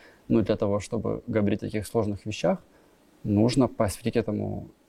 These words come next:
делу всю свою жизнь. Ну, это связано отчасти с, э, наверное, торговлей, потому что городские площади так или иначе связаны с нею, казалось бы.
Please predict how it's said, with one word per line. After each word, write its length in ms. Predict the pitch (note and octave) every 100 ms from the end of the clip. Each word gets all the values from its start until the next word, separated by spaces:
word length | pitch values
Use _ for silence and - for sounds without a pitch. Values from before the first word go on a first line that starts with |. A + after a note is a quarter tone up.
| _
делу 400 | G#2 G#2 A2 A2+
всю 180 | G2+ A2+
свою 260 | - A2 G2
жизнь. 320 | G#2 - A2 _ - - - - -
Ну, 80 | -
это 120 | G#3
связано 500 | G#3 G3+ F#3 F3+ D3
отчасти 680 | A#2+ - B2+ B2+ - G#2 G2+
с, 220 | - -
э, 1200 | G#2+ G2+ G#2 F#2+ F#2+ - D2+ D2 C#2+ B1 D2 - - - - C#3+ - - - -
наверное, 480 | B2+ A2 G2+ A2+ C#3
торговлей, 560 | A#2 G#2+ G#2 C#3+ D#3+ -
потому 360 | - - A2+
что 140 | G#2 G#2
городские 480 | G2+ G#2 - G#2+
площади 400 | G#2 A2 G#2+ -
так 200 | G#2+ G#2+
или 60 | G#2+
иначе 200 | G#2+ A2
связаны 360 | - A#2 B2+ A2
с 100 | -
нею, 180 | G#2+ - - - _ _ _ _ -
казалось 520 | B2+ A#2+ A#2 G#2 G2+
бы. 100 | G#2